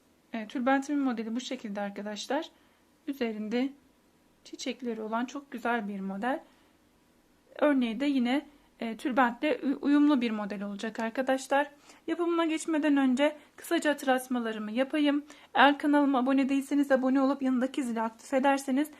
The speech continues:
bundan sonraki paylaşacağım videolardan anında haberdar olabilirsiniz.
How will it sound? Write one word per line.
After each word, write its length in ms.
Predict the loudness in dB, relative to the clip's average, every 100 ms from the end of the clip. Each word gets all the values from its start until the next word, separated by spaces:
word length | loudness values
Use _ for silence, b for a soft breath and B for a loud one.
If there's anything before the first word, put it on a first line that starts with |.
| B B
bundan 220 | 0 2 2
sonraki 380 | 0 -2 -4
paylaşacağım 640 | 0 0 0 -2 -4 -2 0
videolardan 680 | 0 0 2 0 4 2 2 B B 4
anında 420 | 6 6 4 4
haberdar 440 | 4 4 4 2
olabilirsiniz. 880 | 2 2 2 2 0 -4 -2 -2 -2